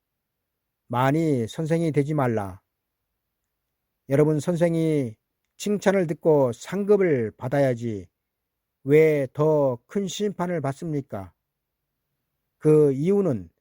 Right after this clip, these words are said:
잘못 가르쳤기 때문이 아니겠습니까? 여러분, 지금이 마지막 때인데도 젖을 먹이는 것은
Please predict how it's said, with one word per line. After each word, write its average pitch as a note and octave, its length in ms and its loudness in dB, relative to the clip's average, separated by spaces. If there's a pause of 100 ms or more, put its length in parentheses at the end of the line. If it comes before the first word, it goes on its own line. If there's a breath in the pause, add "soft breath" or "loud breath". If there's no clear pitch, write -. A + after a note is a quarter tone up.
(520)
잘못 E3 400 -2
가르쳤기 E3+ 520 -4
때문이 E3 380 -4
아니겠습니까? B2+ 840 -4 (1120)
여러분, C#3 300 2
지금이 D3+ 340 0
마지막 C#3+ 340 0
때인데도 C#3+ 640 0 (460 soft breath)
젖을 F#3+ 340 2
먹이는 F#3 360 2
것은 A#2+ 460 -4